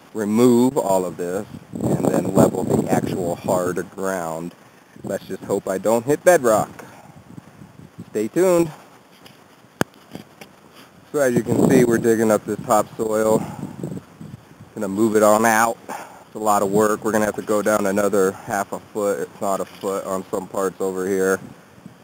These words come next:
We got all the weekend. This is Friday, so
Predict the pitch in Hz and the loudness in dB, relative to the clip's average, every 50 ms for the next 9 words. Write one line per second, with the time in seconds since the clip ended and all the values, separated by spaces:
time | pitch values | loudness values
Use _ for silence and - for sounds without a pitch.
0 | - - - - - - - - - - - - - - _ - - - - - | -20 -20 -20 -20 -20 -20 -20 -20 -20 -20 -20 -20 -20 -20 _ -20 -20 -20 -20 -20
1 | - - - - 117 110 123 117 110 107 104 101 98 104 101 95 104 110 104 - | -20 -20 -14 -10 0 4 4 6 6 6 4 4 2 -6 -8 -4 -4 -4 -2 0
2 | 107 92 95 98 98 95 - - 101 - - 110 104 98 98 98 95 95 95 95 | 0 0 0 -2 -4 -6 -8 -12 -16 -10 -6 -4 -2 -2 -2 -2 -2 -2 -4 -4
3 | 98 - - - - - - - - 104 92 92 95 95 | -6 -8 -14 -18 -20 -20 -16 -12 -8 -6 -4 -4 -4 -4